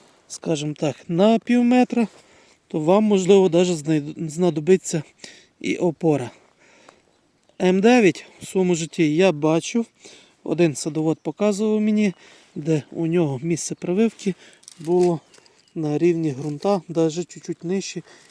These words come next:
і обкопано навкруги. І що саме цікаво,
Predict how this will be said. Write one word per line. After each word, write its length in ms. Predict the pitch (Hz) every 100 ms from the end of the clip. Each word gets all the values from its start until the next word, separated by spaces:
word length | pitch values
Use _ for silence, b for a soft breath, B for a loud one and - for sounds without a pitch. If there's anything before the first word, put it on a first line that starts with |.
| B -
і 260 | 170 185 202
обкопано 640 | - 160 - 170 - 160 156 b b b b _
навкруги. 480 | 165 160 180 143 131 - B B B B _
І 260 | - 156 147 -
що 240 | - 160
саме 280 | - 160 151
цікаво, 520 | - - 226 233